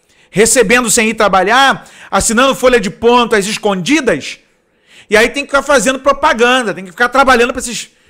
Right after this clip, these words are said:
camaradas aí. Igreja, ela pode se posicionar politicamente,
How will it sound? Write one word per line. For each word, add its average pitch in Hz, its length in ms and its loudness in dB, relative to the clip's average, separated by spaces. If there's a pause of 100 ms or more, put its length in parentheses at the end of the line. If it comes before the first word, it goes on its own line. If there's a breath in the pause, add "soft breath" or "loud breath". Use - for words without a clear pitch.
camaradas 240 560 0
aí. 240 480 -4 (2000)
Igreja, 247 1000 0 (1700)
ela 226 220 2
pode 233 360 0
se - 280 -2
posicionar 277 1040 -4
politicamente, 233 1000 -2